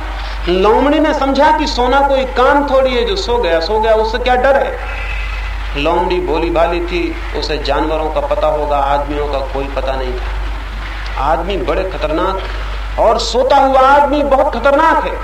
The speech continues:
क्योंकि सोया हुआ आदमी कुछ ना कुछ करेगा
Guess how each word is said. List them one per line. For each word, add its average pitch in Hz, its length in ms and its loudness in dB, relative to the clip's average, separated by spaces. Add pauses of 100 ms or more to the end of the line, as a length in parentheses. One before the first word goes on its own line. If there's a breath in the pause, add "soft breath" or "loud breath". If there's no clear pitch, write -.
(520)
क्योंकि 170 240 -2
सोया 214 280 2
हुआ 240 240 4
आदमी 269 600 4
कुछ 240 340 -4
ना 220 80 0
कुछ 185 320 -4
करेगा 190 500 0